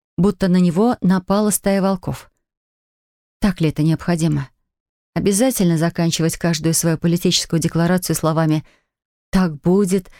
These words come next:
если, конечно, мне позволит Аквила»? Что за мелочность? Словно деревенские бабы у колодца злословят о соперницах.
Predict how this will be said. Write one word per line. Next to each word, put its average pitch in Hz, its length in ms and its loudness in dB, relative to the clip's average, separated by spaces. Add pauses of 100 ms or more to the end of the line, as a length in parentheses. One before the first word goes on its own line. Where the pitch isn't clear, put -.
если, 180 200 -2
конечно, 180 440 0
мне 175 140 2
позволит 175 500 0
Аквила»? 175 480 0 (800)
Что - 400 -2
за 233 200 2
мелочность? 240 880 0 (440)
Словно 185 300 0
деревенские 196 560 0
бабы 170 320 0
у 151 40 -2
колодца 170 580 -2 (180)
злословят 170 640 0
о 165 60 0
соперницах. 156 760 -2